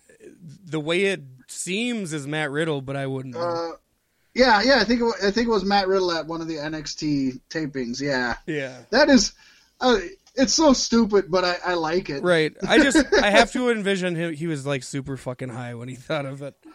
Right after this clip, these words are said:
Speaker 1: And he's
Speaker 2: You
Speaker 1: like,
Speaker 2: know,
Speaker 1: <laughs> "This
Speaker 2: not
Speaker 1: is
Speaker 2: only was
Speaker 1: kinda
Speaker 2: he
Speaker 1: funny."
Speaker 2: super high, but I think he was eating fried fish.
Speaker 1: <laughs> Yeah.
Speaker 2: I can
Speaker 1: That was
Speaker 2: imagine he
Speaker 1: fried
Speaker 2: was
Speaker 1: by
Speaker 2: at a
Speaker 1: Bobby Fish.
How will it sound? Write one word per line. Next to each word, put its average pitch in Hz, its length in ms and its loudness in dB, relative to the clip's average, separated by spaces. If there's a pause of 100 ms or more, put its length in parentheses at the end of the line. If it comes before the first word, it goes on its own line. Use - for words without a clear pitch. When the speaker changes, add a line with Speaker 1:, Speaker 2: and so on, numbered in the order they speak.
(500)
Speaker 1:
And 143 100 -2
he's 147 120 0
Speaker 2:
You 277 100 4
Speaker 1:
like, - 20 4
Speaker 2:
know, 277 160 8
Speaker 1:
<laughs> 247 60 2
"This 226 100 0
Speaker 2:
not 254 140 8
Speaker 1:
is 254 40 6
Speaker 2:
only 254 200 6
was 240 100 6
Speaker 1:
kinda 233 120 4
Speaker 2:
he 214 40 2
Speaker 1:
funny." 262 220 6
Speaker 2:
super 247 200 6
high, 220 360 6
but 175 160 -4
I 196 80 0
think 311 200 0
he 269 120 2
was 208 220 4
eating 208 300 -4
fried 170 400 -4
fish. - 500 -12
Speaker 1:
<laughs> 160 60 -18
Yeah. 254 300 -8 (340)
Speaker 2:
I - 1040 -16
can 180 140 -2
Speaker 1:
That 170 80 2
was 196 200 0
Speaker 2:
imagine - 0 -
he 196 60 -4
Speaker 1:
fried 165 180 6
Speaker 2:
was 165 100 4
Speaker 1:
by 226 120 6
Speaker 2:
at 220 60 2
a - 20 -2
Speaker 1:
Bobby 151 280 0
Fish. - 440 -8